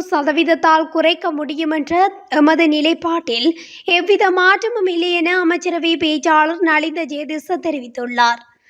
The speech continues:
நேற்று இடம்பெற்ற அமைச்சரவை தீர்மானங்களை அறிவிக்கும் ஊடகவியலாளர் மாநாட்டில்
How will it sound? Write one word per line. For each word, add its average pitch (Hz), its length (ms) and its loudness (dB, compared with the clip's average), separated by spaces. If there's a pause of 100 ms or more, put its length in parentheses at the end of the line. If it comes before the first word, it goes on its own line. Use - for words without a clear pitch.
(320)
நேற்று 359 500 2
இடம்பெற்ற 349 440 -2 (100)
அமைச்சரவை 330 600 -2
தீர்மானங்களை 311 800 0
அறிவிக்கும் 285 600 -6 (440)
ஊடகவியலாளர் 381 1000 0
மாநாட்டில் 339 640 -2